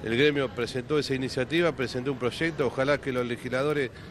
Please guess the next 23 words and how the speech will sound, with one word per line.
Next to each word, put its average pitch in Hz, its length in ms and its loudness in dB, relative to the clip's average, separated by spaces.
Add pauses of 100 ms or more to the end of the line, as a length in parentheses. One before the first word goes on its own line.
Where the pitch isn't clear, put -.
(440)
tengan 139 220 6
la 123 100 4
sensibilidad 147 600 0
de, 104 220 -8
de 110 140 -6
poder 127 300 0
votarla 131 380 2
a 123 40 0
favor. 190 420 2 (640)
Y 139 60 4
bueno, 165 240 8
no 156 60 4
sé 175 160 2
si 139 120 -6
lo 151 100 2
han 160 120 0
dicho 156 240 -2
los 131 100 -4
compañeros 147 640 -2
antes 165 380 0
o 120 160 -4
Maxi, 156 480 0 (560)
eh, 113 640 2